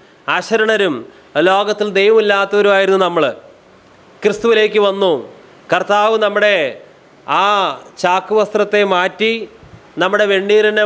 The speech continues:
മാറ്റി, അലങ്കാര വസ്ത്രം നമുക്ക് തന്നു. പക്ഷേ ആ സന്തോഷത്തിൽ നമുക്ക് നിലനിൽക്കാൻ സാധിക്കുന്നുണ്ടോ? അന്ന് രക്ഷയിലേക്ക് വന്നു, എന്തൊരു സന്തോഷം! അതിൽ നിലനിൽക്കാൻ സാധിക്കുന്നുണ്ടോ? നിരന്തരമായിട്ട് ഇതിൽ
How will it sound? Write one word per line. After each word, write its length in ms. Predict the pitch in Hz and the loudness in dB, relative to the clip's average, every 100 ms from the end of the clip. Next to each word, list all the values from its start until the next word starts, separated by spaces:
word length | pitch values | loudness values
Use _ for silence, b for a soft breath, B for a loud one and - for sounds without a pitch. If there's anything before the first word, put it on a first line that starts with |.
| 202 | 0
മാറ്റി, 360 | 196 196 220 226 185 - - - 160 | -2 -2 -2 -2 -4 -10 -20 -6 -2
അലങ്കാര 420 | 196 220 214 214 214 | 0 0 0 2 2
വസ്ത്രം 280 | 202 196 202 190 | 0 -2 -4 -2
നമുക്ക് 240 | 185 190 185 | -2 -2 -2
തന്നു. 280 | 170 165 131 - - - - - - | 0 0 -2 -6 -18 -20 -20 -20 -6
പക്ഷേ 320 | 170 - 233 185 123 - - - - - - - - 156 | -6 -2 0 0 -2 -8 -20 -20 -20 -20 -20 -20 -6 -2
ആ 20 | 226 233 | 0 0
സന്തോഷത്തിൽ 720 | 247 226 240 233 254 247 254 254 247 208 214 | 0 0 0 0 0 0 0 0 0 -2 -2
നമുക്ക് 240 | 226 226 226 | -2 0 2
നിലനിൽക്കാൻ 460 | 214 247 254 262 262 247 | 4 2 2 2 2 2
സാധിക്കുന്നുണ്ടോ? 680 | 254 247 233 240 220 190 147 - 156 | 0 0 -2 -2 0 0 -2 -2 -4
അന്ന് 200 | 190 240 233 | 0 2 2
രക്ഷയിലേക്ക് 580 | 214 240 233 226 226 220 | 0 2 2 2 2 0
വന്നു, 240 | 220 220 214 170 175 | 0 0 0 -2 -2
എന്തൊരു 240 | 185 214 214 | -2 0 0
സന്തോഷം! 480 | 214 214 214 185 175 B B B B B 151 | 0 0 0 0 -4 B B B B B -2
അതിൽ 140 | 196 240 | 0 2
നിലനിൽക്കാൻ 420 | 220 233 254 254 247 214 | 2 2 2 2 2 2
സാധിക്കുന്നുണ്ടോ? 680 | 233 220 196 202 180 165 135 113 B B - | 0 0 -2 -2 0 0 -2 -4 B B -6
നിരന്തരമായിട്ട് 920 | 143 180 202 208 233 233 226 226 233 226 | -2 2 2 2 2 2 0 0 0 2
ഇതിൽ 140 | 226 | 2